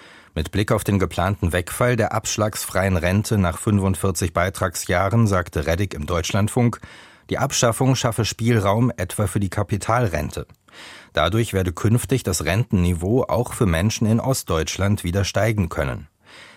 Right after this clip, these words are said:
Reddick warnte vor Rosinenpickerei. Alle Vorschläge der Rentenkommission hingen zusammen. Reddick war stellvertretender Vorsitzender des Gremiums.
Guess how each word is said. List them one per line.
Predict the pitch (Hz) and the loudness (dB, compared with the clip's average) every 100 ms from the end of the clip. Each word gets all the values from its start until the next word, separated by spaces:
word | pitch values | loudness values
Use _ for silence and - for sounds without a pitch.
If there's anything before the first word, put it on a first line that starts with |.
| - | -8
Reddick | 73 85 123 - | -4 0 -2 -2
warnte | 78 82 113 110 | 0 2 2 0
vor | 90 95 | 0 0
Rosinenpickerei. | 87 87 90 113 110 95 98 - 85 98 67 - - - _ _ _ | 2 0 2 2 4 2 -2 -2 0 -2 -2 -10 -20 -20 _ _ _
Alle | 95 120 | -2 0
Vorschläge | 123 123 120 - 110 110 | 2 2 2 2 0 2
der | 98 87 | 2 2
Rentenkommission | 95 110 101 92 101 98 - 101 98 | 2 2 0 2 2 2 2 2 4
hingen | 90 87 | 4 2
zusammen. | 90 90 95 104 69 - _ _ _ _ _ | 2 0 2 2 0 -6 _ _ _ _ _
Reddick | 78 90 107 - | -2 0 -2 0
war | 85 | -2
stellvertretender | 82 - 90 - 90 - 87 85 87 92 | 0 0 -2 -2 -4 -2 -2 0 0 0
Vorsitzender | - 107 92 87 - 80 65 65 | 2 2 2 -2 -2 -4 -2 -2
des | 71 - | -4 -6
Gremiums. | 80 78 71 71 62 - | -2 0 0 -2 -6 -10